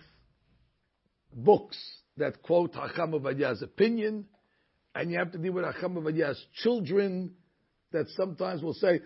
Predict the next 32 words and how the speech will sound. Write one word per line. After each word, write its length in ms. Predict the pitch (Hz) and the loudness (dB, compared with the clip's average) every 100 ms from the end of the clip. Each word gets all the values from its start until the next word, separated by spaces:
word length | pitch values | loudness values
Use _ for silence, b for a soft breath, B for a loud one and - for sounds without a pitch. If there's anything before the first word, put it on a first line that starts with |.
| B | B
"Well, 140 | B 165 | B 4
I 120 | 165 | 10
asked 220 | 226 - | 10 8
my 160 | 202 180 | 2 0
father 400 | - 202 208 190 | 4 4 4 2
subsequently, 680 | - 247 202 156 190 196 190 | 2 0 0 -4 -2 0 0
and, 180 | 180 | 0
uh, 140 | 175 170 | 0 2
he 240 | 165 160 | 2 2
changed 260 | 156 165 151 | 4 4 2
his 100 | 131 | 0
mind." 220 | 131 - - _ _ _ _ _ _ _ _ _ _ _ _ _ _ _ - - - - | -2 -4 -12 _ _ _ _ _ _ _ _ _ _ _ _ _ _ _ -20 -20 -16 0
So 120 | 156 | 4
then, 300 | 156 156 151 | 4 2 0
then, 160 | 143 | -2
then 100 | 147 | -2
now 220 | 151 156 156 | 0 0 2
he 160 | 151 117 | 0 -2
throws 280 | - 143 127 | -2 0 2
everything. 500 | 147 143 131 139 139 - b b b | 2 2 0 -2 -2 -6 b b b
He 80 | - | -2
wrote 260 | 139 254 226 | 10 10 10
one 220 | 208 175 | 2 4
thing, 460 | 190 180 170 156 | 4 6 4 -2
but 120 | 117 107 | -4 -8
he 140 | 104 | -8
changed 320 | - 190 214 | -2 0 0
his 100 | 196 | -2
mind 280 | 185 190 190 | 2 2 2
in 80 | 180 | 0
another 400 | 170 165 165 156 | -2 0 0 -2
thing. 420 | 165 165 160 156 | -2 -2 -2 -6